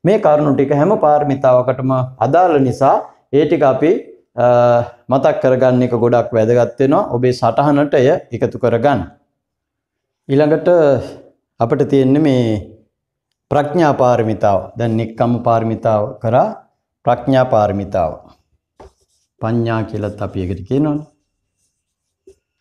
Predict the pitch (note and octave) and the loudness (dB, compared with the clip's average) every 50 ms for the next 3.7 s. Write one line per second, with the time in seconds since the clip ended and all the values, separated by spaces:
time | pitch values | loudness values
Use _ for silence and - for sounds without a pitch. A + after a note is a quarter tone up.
0 | _ - A#2+ B2 B2+ B2 B2 B2 C3 B2+ A#2+ A2 A2 G#2+ G2+ G#2 G#2 G2 G2+ G#2 | _ -2 0 2 2 2 2 2 0 0 0 0 0 0 -2 -6 -8 -6 -4 -4
1 | F2+ F2+ F2+ - - - _ _ _ _ _ _ _ _ - C#3 D3 F3 F3+ F3 | -4 -4 -6 -8 -16 -20 _ _ _ _ _ _ _ _ -2 0 0 2 2 0
2 | E3+ E3 D#3+ D#3+ D#3+ D#3 D3+ D3 C#3+ - C3 C3 C3 D3 F#3 F#3 F#3 F#3 F3+ D#3 | 0 2 2 2 2 2 -2 -4 -2 0 -2 -2 0 0 0 2 2 2 2 0
3 | C#3+ F#3 F#3 F#3+ G3 G#3+ A#3 A3 G3+ F3+ E3+ D#3+ D#3 | 0 0 0 2 0 0 0 2 2 2 4 4 4